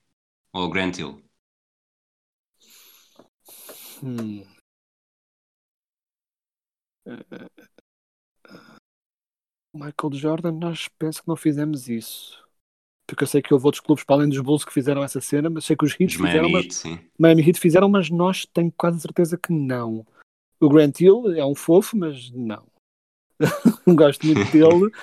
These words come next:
Speaker 2: gosto muito dele e gostava que não se tivesse lesionado horrivelmente, hum,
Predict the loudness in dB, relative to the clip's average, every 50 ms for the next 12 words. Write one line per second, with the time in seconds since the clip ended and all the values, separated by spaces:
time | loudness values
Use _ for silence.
0 | -20 -16 -4 2 4 4 4 4 4 4 4 4 4 4 4 6 8 8 6 4
1 | 2 -2 -6 0 2 2 2 2 0 -2 -4 -6 -6 -6 -6 -4 -4 -4 -6 -8
2 | -8 -4 -4 -2 0 0 -2 -2 -2 -2 0 0 0 0 0 0 -2 -4 -6 -6
3 | -8 -12 _ _ _ _ _ _ -10 -8 -8 -8 -8